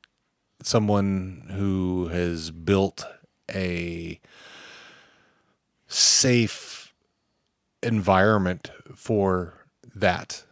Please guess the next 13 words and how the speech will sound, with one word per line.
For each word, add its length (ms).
uh, 360
with 400
his 200
campaign, 680
that 500
where 500
it's 440
okay 640
to 120
feel 440
that 280
you, 680
uh, 340